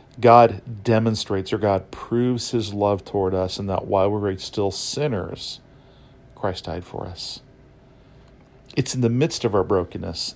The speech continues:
in the midst of our worst self, that God comes to us and meets us and then goes to the cross for us. And he doesn't deal with us according to our sin. He deals with us according to his grace,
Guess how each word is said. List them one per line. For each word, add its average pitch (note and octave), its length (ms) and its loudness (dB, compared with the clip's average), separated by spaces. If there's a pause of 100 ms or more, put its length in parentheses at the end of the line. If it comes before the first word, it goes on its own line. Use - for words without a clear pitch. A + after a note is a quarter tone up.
in C3 140 -4
the B2 80 -2
midst A#2+ 380 0
of G2+ 140 0
our G2+ 180 2
worst G2+ 380 -4
self, F#2 480 -2 (480)
that A2 200 -2
God G#2+ 500 4
comes A2 320 -4
to G2 200 -6
us - 340 -8 (340)
and G2 200 -6
meets G#2 300 -6
us F2+ 320 -8 (260)
and A#2+ 100 0
then G2+ 280 -4
goes A#2+ 320 -4
to - 100 -4
the A2 100 -2
cross G2+ 580 -4 (440)
for A2+ 500 0
us. - 400 -6 (840)
And A#2 100 2
he B2 120 4
doesn't C#3 300 2
deal C#3+ 220 2
with D3+ 140 0
us G2 140 -2
according G#2+ 360 0
to G2 60 -2
our F#2 80 -2
sin. A2+ 460 -4
He G2 120 -6
deals A2 340 0
with A2+ 140 -4
us G2+ 180 -4
according G#2+ 400 -4
to G2 100 -2
his C3 560 -4
grace, G2+ 720 -4